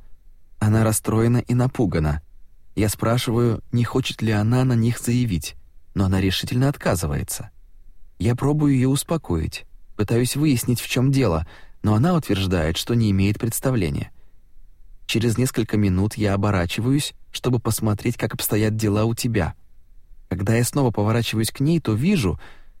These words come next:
что она мчится в сторону селения, но затем почему-то бежит не к улице Аферсвеген, а сворачивает направо.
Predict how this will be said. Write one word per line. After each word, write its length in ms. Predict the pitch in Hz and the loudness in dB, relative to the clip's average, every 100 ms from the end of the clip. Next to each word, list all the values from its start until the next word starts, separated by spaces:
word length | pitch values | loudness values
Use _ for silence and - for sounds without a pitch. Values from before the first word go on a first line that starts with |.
| - | -8
что 280 | - - 110 | -6 0 2
она 180 | 123 | 4
мчится 440 | 127 113 131 - 117 | 2 2 0 0 -2
в 60 | |
сторону 340 | - 135 131 127 | 0 2 4 2
селения, 640 | - 143 117 85 78 80 - - - - - | 2 2 4 2 2 -2 -6 -20 -20 -20 -8
но 160 | 95 98 | 0 2
затем 400 | 95 98 123 113 | 2 0 2 2
почему-то 520 | 104 - 87 95 123 | 0 0 0 0 0
бежит 360 | 117 107 110 98 | 0 2 0 2
не 140 | 104 | 0
к 180 | - - | 0 -2
улице 460 | 196 185 - 110 - | 2 2 2 0 0
Аферсвеген, 840 | - 110 - - 113 101 80 76 78 - - - - - | 0 -2 -2 -2 0 0 2 -2 -2 -12 -20 -20 -16 -4
а 80 | |
сворачивает 560 | 101 104 120 131 147 143 | 0 2 2 2 0 2
направо. 500 | 156 147 87 78 - | 0 0 -2 -2 -6